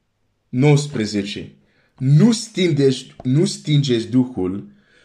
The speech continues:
nu disprețuiți prorocile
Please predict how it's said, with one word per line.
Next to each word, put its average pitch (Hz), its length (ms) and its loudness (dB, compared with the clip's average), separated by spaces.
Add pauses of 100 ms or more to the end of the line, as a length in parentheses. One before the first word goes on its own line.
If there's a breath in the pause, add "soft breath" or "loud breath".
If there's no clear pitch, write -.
(140 loud breath)
nu 151 380 2
disprețuiți 147 1160 -2
prorocile 113 840 -4